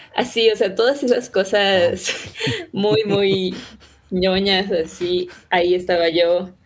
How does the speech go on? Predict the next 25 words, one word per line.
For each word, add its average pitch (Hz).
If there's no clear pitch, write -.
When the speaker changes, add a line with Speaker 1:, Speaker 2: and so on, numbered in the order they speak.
Speaker 1:
Y 247
siempre 262
la 196
fe 196
fue 196
algo 190
muy 185
importante 170
para 165
mí, 175
¿no? 262
Y 185
ya 190
a 202
los 190
quince 226
años 202
yo 220
empecé 185
a 175
ir 170
a 165
una 170
iglesia 165
evangélica 170